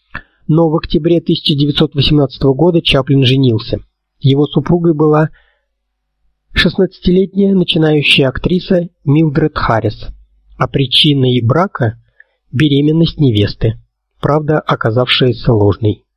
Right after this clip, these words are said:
Милдред все же родила в июле тысяча девятьсот девятнадцатого года, сына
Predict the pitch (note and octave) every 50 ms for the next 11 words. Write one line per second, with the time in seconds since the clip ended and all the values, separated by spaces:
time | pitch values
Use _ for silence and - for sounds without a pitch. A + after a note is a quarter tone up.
0 | _ _ _ _ _ - - _ _ _ _ _ _ _ _ _ _ _ _ _
1 | _ _ _ _ _ - - G#3 A#3+ B3 A#3+ F#3 G#3+ G#3+ G#3 - - - G#3 G3
2 | E3+ F3 F#3 F3+ E3+ - - D#3+ E3+ D#3 C#3+ D#3 C#3 C3 B2 C#3+ E3 - _ _
3 | - F3 D3+ F3 E3+ E3 E3+ E3+ E3 E3 - - E3+ - - D#3+ - - F#3 D#3
4 | D#3 D3+ D3 D3 - D3+ C3+ C3+ D3 C#3 C3+ D3+ C3+ C3 - - - - A#2+ A2+
5 | A#2 C3+ E3+ E3+ G3+ F#3+ - _ _ _ _ - - - - F#3+ G3 G3+ G3 F#3+